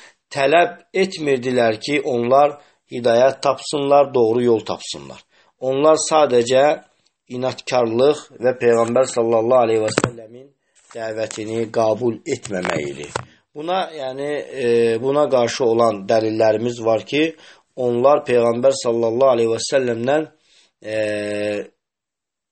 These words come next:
möcüzələr tələb edirdilər. Amma məqsədləri nə idi? Məqsədləri, yəni, biraz da, yəni, inatkarlıq, təkəbbürlük və Peyğəmbər sallallahu aleyhi və səlləmi insanlar qabağında alçatmaq idi.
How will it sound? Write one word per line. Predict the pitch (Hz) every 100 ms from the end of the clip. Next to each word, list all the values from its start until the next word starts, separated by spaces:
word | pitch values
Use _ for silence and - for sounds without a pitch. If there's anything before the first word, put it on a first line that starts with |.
| _
möcüzələr | 120 123 120 120 120 120 139 135
tələb | 113 107 98
edirdilər. | 92 92 87 98 156 156 - - _
Amma | 110 120
məqsədləri | 123 123 - - 117 104 117 131
nə | 127 113
idi? | 101 101 131
Məqsədləri, | 120 107 - 107 95 107 110 135 - - - _
yəni, | 101 104 110 117
biraz | 113 110 110 92
da, | 101 110
yəni, | 110 98 98
inatkarlıq, | 117 101 - - 101 90 113 117
təkəbbürlük | - 92 107 92 101 95 131 143 - - -
və | 113 117
Peyğəmbər | 113 104 107 117 120
sallallahu | 113 104 104 104 120 110
aleyhi | 101
və | 104
səlləmi | - 104 107 113
insanlar | 110 - 104 101 113
qabağında | 104 98 98 92 90 110 -
alçatmaq | 98 98 - - 123 127 95
idi. | 80